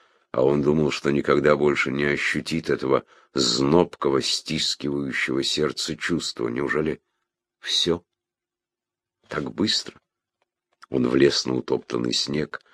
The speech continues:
высунул из ямы голову, но сразу присел. К ограде густой цепью шли люди в штатском,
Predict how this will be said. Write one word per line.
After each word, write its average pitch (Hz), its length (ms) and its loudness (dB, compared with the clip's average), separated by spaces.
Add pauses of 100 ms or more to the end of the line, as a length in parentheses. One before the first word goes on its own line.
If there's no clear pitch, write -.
(280)
высунул 71 760 4
из 64 160 0
ямы 71 360 2
голову, 71 400 2
но 67 100 -2
сразу 67 440 -2
присел. 73 600 -2 (680)
К - 100 4
ограде 76 600 8
густой 76 560 4
цепью 78 600 2
шли 73 380 2
люди 73 320 2
в - 100 -6
штатском, - 680 0